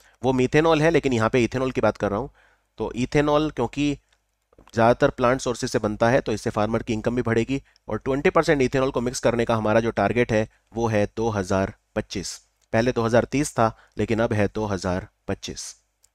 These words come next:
Is that clear? अभी अभी असम के कौन पर्सन है जिन्हें यंग एग्जीक्यूटिव अवार्ड मिला है? ये एयरपोर्ट काउंसिल इंटरनेशनल एशिया पैसिफिक ने उन्हें दिया है।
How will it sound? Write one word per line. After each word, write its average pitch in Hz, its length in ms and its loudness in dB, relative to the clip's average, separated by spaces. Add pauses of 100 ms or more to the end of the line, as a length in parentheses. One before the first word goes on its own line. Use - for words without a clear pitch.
(160)
Is 107 80 -6
that 110 140 0
clear? 120 220 -6 (2250)
अभी 190 220 6
अभी 202 320 0 (160)
असम 135 340 4
के 151 120 0
कौन 139 260 0
पर्सन 131 360 2
है 147 100 2
जिन्हें 123 600 0
यंग 156 340 2
एग्जीक्यूटिव 123 580 -2
अवार्ड 107 260 2
मिला 98 220 0
है? 131 200 -2 (260)
ये 110 140 0
एयरपोर्ट 135 460 0
काउंसिल 120 380 0
इंटरनेशनल 110 560 -2
एशिया 127 300 0
पैसिफिक 113 400 -2
ने 104 80 -4
उन्हें 98 220 -2
दिया 87 180 -4
है। 80 180 -10